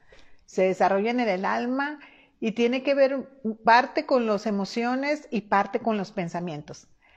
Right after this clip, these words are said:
Te recuerdo que el alma está constituida por pensamientos,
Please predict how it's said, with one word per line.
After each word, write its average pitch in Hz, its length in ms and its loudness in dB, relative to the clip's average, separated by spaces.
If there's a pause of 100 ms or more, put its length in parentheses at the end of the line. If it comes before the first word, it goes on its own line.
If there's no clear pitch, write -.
(280)
Te 202 120 4
recuerdo 208 500 4
que 269 100 0
el 220 120 2
alma 196 240 -2
está 226 260 0
constituida 220 920 -2
por 175 240 0
pensamientos, 190 1120 -2